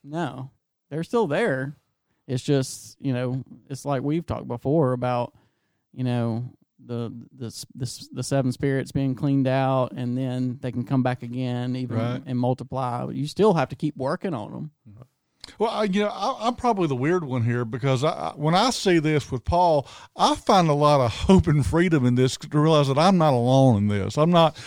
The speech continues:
Speaker 2: like,
Speaker 1: Yeah.
Speaker 2: to sit here and hear him say that, you know, this good stuff I wanna do, I don't do. I'm doing the stuff I hate, you know, and I find myself a lot doing that. Back when I was doing drugs,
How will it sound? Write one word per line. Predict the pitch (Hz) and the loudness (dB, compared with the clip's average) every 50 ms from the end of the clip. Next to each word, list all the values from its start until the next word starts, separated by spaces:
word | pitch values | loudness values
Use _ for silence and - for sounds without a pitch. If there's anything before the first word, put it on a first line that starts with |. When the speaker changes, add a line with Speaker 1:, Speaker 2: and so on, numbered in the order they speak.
| - - - | -16 -4 2
Speaker 2:
like, | - 147 135 123 113 127 | 4 4 4 4 2 -2
Speaker 1:
Yeah. | 131 - - - - - | -6 -14 -18 -20 -8 -2
Speaker 2:
to | 170 175 | -2 0
sit | 165 - 214 190 | 2 4 6 6
here | 208 202 202 | 6 6 6
and | 185 165 160 | 6 6 6
hear | 165 175 175 175 | 6 6 4 4
him | 160 151 | 4 2
say | 143 - 180 165 160 156 | 2 4 4 4 6 6
that, | 147 139 143 175 | 4 4 2 2
you | 170 160 | 2 2
know, | 156 143 | 2 4
this | 147 156 135 127 | 4 4 2 4
good | 127 170 190 185 | 6 6 6 6
stuff | - - - 190 180 - | 4 4 4 4 4 6
I | 160 139 | 6 6
wanna | 147 156 180 202 190 160 | 6 6 6 4 4 4
do, | 139 143 147 | 6 6 6
I | 165 | 8
don't | 196 202 180 151 | 8 6 6 6
do. | 151 196 226 202 | 8 8 8 8
I'm | 208 233 | 8 8
doing | 233 214 185 | 8 6 6
the | 170 | 4
stuff | - - 190 180 170 | 6 4 4 4 6
I | 160 143 123 135 156 190 | 4 4 6 6 6 6
hate, | 254 285 185 123 - - - - - - - - - | 6 6 4 2 -2 -8 -16 -20 -20 -20 -20 -10 -2
you | - 196 180 | 2 4 6
know, | 165 165 170 185 | 8 8 8 8
and | 190 180 180 | 6 6 6
I | 190 208 | 6 4
find | 190 - 240 247 247 233 208 | 4 4 4 4 6 6 6
myself | 202 185 165 - - 185 156 - | 6 4 4 4 2 0 2 2
a | 135 | 2
lot | 127 127 139 165 208 247 247 190 | 4 4 4 4 4 2 2 2
doing | 147 147 139 131 131 | 2 4 6 6 6
that. | 131 139 127 | 6 4 4
Back | 143 165 170 - | 4 2 2 2
when | 185 180 | 0 2
I | 175 170 | 4 4
was | 156 139 117 | 4 4 4
doing | 147 147 139 127 120 | 4 4 6 6 6
drugs, | 110 139 160 196 220 214 180 147 139 123 - | 6 6 8 8 8 6 4 4 2 -2 -6